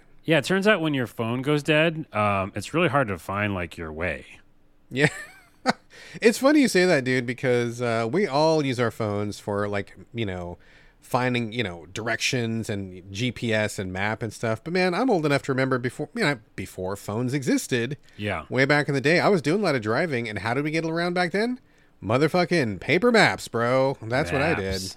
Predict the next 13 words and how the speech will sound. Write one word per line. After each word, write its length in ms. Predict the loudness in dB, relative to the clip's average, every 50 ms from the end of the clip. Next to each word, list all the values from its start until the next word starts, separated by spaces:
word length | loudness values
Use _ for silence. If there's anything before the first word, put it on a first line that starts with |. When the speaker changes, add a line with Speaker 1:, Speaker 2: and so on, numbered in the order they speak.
| _ _ -12
Speaker 1:
Yeah. 260 | -6 -4 0 0 2
Speaker 2:
Map. 280 | 2 2 2 0 -2 -2
Actual 460 | 0 2 2 2 2 4 6 6 6
map. 380 | 6 6 6 4 4 2 0 2
Like, 220 | 2 2 0 -2 -10 -20 -14 -4
like 180 | 0 2 2 4
I 80 | 4 4
was 140 | 4 4
a 60 | 4 2
pirate 500 | 0 2 2 4 4 6 6 6 6 6
or 80 | 2
some 200 | 2 2 0 0
shit. 340 | 0 -2 -2 -2 -2 -4 -6